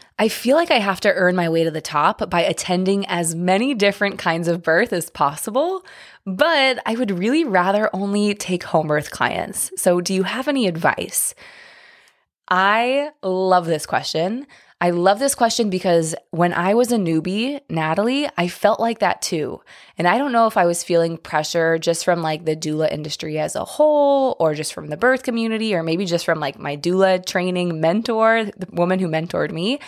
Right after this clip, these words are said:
I don't know. Maybe I felt this pressure. And so my biggest advice for you, Natalie, is literally starting today, even though you're a newbie, I want you to only attend the births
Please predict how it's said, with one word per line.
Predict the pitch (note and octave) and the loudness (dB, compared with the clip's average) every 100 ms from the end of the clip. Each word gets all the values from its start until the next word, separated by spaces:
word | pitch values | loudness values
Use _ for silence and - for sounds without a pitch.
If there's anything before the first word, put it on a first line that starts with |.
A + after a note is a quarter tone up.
| - - - | -16 -20 -8
I | A#3+ E4 | -2 0
don't | F4+ D#4 | 2 4
know. | E4+ G#3 | 4 4
Maybe | F#3+ A#3 | 2 2
I | F4 | 0
felt | E4+ B3 B3 | 0 -2 -2
this | A3+ - | -4 -6
pressure. | - G#3 - E3 - - _ _ _ _ _ - | -4 -4 0 0 0 -6 _ _ _ _ _ -6
And | G#3+ | -4
so | A#3 A3 G#3 - - - | 2 2 2 -4 -20 -12
my | F#3 G3 C4+ | -2 2 2
biggest | C#4 F#3+ - G3+ G3 G#3 - | 2 -2 0 2 2 0 0
advice | F#3+ E3 D#3+ D#3+ | 0 2 2 2
for | F3+ | -2
you, | F3+ | -2
Natalie, | E3+ D#3 D#3 E3 G3+ A#3 | -2 -2 -2 -2 -2 -4
is | F#3+ E3 | -4 -4
literally | F3 F3 F#3 G#3+ B3+ D4+ | -6 0 0 2 -2 -4
starting | - F#3+ F3 F3 | 0 2 2 0
today, | F#3 D#3+ D3+ C#3+ C#3+ - | -2 2 2 2 -2 -8
even | F#3 A#3 C4 C4 | -2 0 2 4
though | G3 F#3+ | 4 4
you're | F3 E3+ | 2 0
a | |
newbie, | D#3+ D#3+ E3 G#3 D4 F4 _ _ _ _ _ _ - | -2 -4 -4 -4 -4 -6 _ _ _ _ _ _ 0
I | F#3 | 2
want | C4 D#4 | 2 0
you | F#3 F3 | -2 -2
to | F#3 E3 - | -2 -4 -2
only | E3+ E3 F#3+ A3+ B3 | 2 2 2 0 0
attend | C4+ - F3+ E3 E3+ | 0 0 -2 -2 -2
the | E3+ D#3+ | -2 -2
births | F3+ D3+ A#3+ D#4 - - | 2 2 0 -4 -12 -14